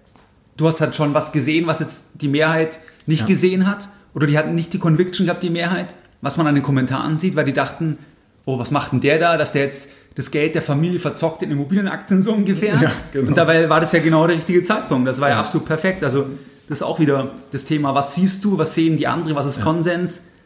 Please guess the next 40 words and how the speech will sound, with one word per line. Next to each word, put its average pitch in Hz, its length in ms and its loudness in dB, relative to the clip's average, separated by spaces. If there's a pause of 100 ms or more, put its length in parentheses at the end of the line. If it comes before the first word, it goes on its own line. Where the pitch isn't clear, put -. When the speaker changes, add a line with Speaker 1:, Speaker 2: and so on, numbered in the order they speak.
(160)
Speaker 1:
Also 139 360 -2 (160)
die 143 80 -4
Zeit 151 260 0
hat 151 200 -2
dir 151 300 0
da 143 120 0
in 139 100 -2
dem 151 180 0
Fall 151 160 0
auf 135 120 -4
jeden 156 120 -2
Fall 147 120 -2
recht 160 220 -4
gegeben. 123 600 -4
Speaker 2:
Ja, 101 160 -4 (300)
Speaker 1:
Also, 123 180 -4
Speaker 2:
absolut. 98 340 -4
Ja. 98 120 -8
Speaker 1:
ja. 131 100 -2
Speaker 2:
Das, 104 220 -2
das 107 180 -2
war 104 140 2
damals 113 260 4
auch 104 80 -4
alles 110 240 0
andere 117 240 0
als 104 140 -4
klar, 110 180 -2
dass 113 180 -4
das, - 300 -8
äh, 107 160 -6
so 113 100 -4
ist. 113 220 -4
Die 110 220 -6
Leute 110 260 0
kamen, 107 240 -2
ge-, 107 160 -4 (120)
wie 117 100 -2
du 117 80 0
sagst, 117 300 -4